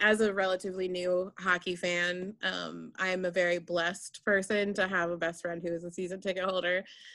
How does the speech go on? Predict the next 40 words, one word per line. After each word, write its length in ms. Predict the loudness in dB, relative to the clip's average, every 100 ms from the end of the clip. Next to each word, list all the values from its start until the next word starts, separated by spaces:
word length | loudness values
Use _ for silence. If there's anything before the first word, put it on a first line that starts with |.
| -12 -2
Um, 580 | -2 0 -4 -8 -8 -4
so 140 | -2
I 80 | -2
have 340 | 0 0 0
gotten 280 | 0 -2 -2
to 100 | -2
go 300 | -2 -2 -4
to 160 | -4 -2
a 20 |
lot 340 | -2 -2 -4 -6
of, 320 | -6 -6 -8 -12 _ _ _ _ _
of 160 | -2 2
games 320 | 2 2 0
and 80 | -4
experience 480 | -4 -6 -6 -4 -4
a 40 |
lot 180 | -4 -4
of 80 | -4
things 300 | -6 -4 -6
that 260 | -6 -8 -14 -20 _ _ _ _ _ _ _ -8
I 60 | -4
think 160 | -2
a 60 | -2
typical 480 | -4 -4 -2 -2 -2
fan 260 | 0 0 0
doesn't 340 | 0 0 0
normally 360 | -4 -4 -4 -4
get 180 | -6
to 80 | -8
do 200 | -6 -4
in 80 | -4
their 140 | -6 -10
first, 600 | -6 -6 -6 -10 -18 -20 _ _ _ _ _ _ _ _ _ _ _ _ 4
first 220 | 4 6
few 120 | 4
years 280 | 4 4 4
of 340 | 2 2 -4 -18 -18 0
loving 320 | 0 0 -4
hockey, 460 | -10 -8 -6 -6 -10
so. 140 | -8